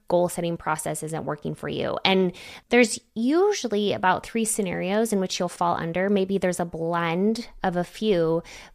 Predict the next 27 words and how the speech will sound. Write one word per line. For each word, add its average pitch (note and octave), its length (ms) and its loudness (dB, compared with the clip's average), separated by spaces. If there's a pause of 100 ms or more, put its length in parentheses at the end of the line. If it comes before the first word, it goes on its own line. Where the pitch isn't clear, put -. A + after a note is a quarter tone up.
but F#3+ 340 8
I'm A3 80 4
gonna C#4 280 4
un-, G#3+ 300 2
unpack G3+ 500 0
those G#3+ 200 2
here G3 180 0
for F3+ 560 0
a F#3 60 4
minute. F#3+ 420 2 (140)
And A3 100 4
then A3+ 100 6
we're B3 100 4
gonna C#4+ 180 2
go G#3 180 6
into F#3 840 0
how - 260 0
I E3+ 260 -2
see G#3+ 440 -2 (220)
the G#3 80 4
purpose F#3+ 380 0
of F3+ 160 -2
goals, G3+ 400 2
what G3 180 0
they F#3+ 120 2
should F#3 280 -2
mean F3+ 520 0